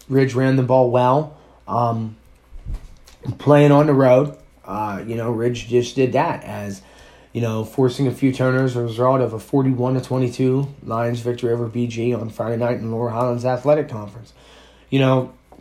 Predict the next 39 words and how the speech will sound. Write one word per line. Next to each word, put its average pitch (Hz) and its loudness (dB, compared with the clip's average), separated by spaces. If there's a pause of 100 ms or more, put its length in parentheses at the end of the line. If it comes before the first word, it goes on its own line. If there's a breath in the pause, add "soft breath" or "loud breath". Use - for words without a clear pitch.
sequence 151 2
of 147 4
the 151 6
game 147 2
with 113 -6
Ridge 123 2
leading 139 4
twenty 135 -2
to 123 -2
seven 139 2
at 123 -2
half. 131 -4
The - -4
Bishop 127 -4
Guilfoyle 131 0
in 131 -8
the 131 -6
second 131 -4
half 127 0
with - -8
the - -6
ball, 131 2 (400 loud breath)
but 131 -2
finished 135 -2
with 123 0
minus 127 0
one 131 0
yard 127 0
on 127 0
offense 123 -2
on 117 -4
three 127 0
plays 123 0
while 113 -6
being 123 -2
penalized 127 0
for - -16
ten 135 -2
yards. 131 0